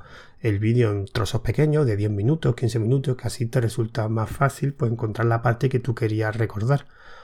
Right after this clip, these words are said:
O, por ejemplo, ya cosas más sofisticadas es que te pones justo debajo del vídeo un índice con todos los conceptos que se explica y un minuto, y el minuto donde se va,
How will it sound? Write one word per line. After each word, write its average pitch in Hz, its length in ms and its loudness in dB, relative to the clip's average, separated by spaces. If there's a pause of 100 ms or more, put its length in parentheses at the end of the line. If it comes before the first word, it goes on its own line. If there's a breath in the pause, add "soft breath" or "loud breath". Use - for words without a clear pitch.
(260 loud breath)
O, 170 140 6
por 135 180 6
ejemplo, 151 480 4
ya 120 180 4
cosas 113 240 0
más 113 180 0
sofisticadas 143 840 2
es 156 60 -2
que - 200 -2
te 120 140 -2
pones 120 240 4
justo - 280 -4
debajo 113 340 2
del 117 100 2
vídeo 139 380 4
un 135 180 8
índice 165 480 4 (760 loud breath)
con 135 280 6
todos 156 260 6
los 160 120 4
conceptos 160 420 4
que - 80 2
se 165 120 4
explica 160 420 4
y 156 120 6
un 135 200 8
minuto, 139 440 4
y 131 80 4
el 110 120 2
minuto 135 480 2
donde 113 480 0
se 104 280 -4
va, 101 340 0